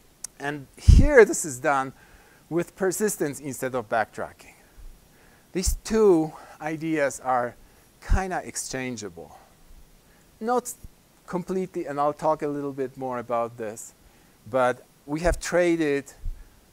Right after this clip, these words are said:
um, persistence versus backtracking, and it made this algorithm extremely simple. It's really simple. I mean,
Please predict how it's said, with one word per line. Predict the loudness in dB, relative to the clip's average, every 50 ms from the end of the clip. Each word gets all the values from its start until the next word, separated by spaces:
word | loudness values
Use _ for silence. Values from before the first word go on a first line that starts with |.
| _ _ -18 -12
um, | -8 -6 -6 -4 -4 -6 -6 -8 -10 -14 -20 _ _ _ _ -8
persistence | -8 -8 -6 -8 -10 -10 -8 -6 -6 -6 -6 -10 -14 -16 -20 -20 -20 -20 _ _ _ _ _ _ -20 -18 -10
versus | -6 -6 -6 -6 -8 -12 -10
backtracking, | -4 -4 -4 -4 -4 -6 -6 -6 -6 -6 -6 -8 -12 -12 -12 -14 -16 _ _ _ _ _ _ -20 _ _ -10
and | -10 -8 -8 -8
it | -8
made | -8 -6 -6 -6 -6 -6 -6 -8
this | -10 -12 -12 -10
algorithm | -6 -6 -4 -4 -4 -6 -6 -6 -8 -10 -14 -18
extremely | -18 -20 -20 -16 -14 -14 -14 -14 -16 -16 -18
simple. | -20 -20 -20 -20 -20 -20 -20 -20 -20 _ _ -20 _ _ _ _ _ _ _ _ _ _ _ _ _ _ _ _ _ -20 -20 -20 -20
It's | -20 -16 -10
really | -6 -6 -4 -4 -4 -6
simple. | -8 -10 -12 -14 -14 -16 -20 -20 -20 _ _ _ _ _ _ _ _ _ _ _ _ _ _ _ _ _ _ _
I | -14 -12
mean, | -12 -10 -10 -10 -12 -14 -16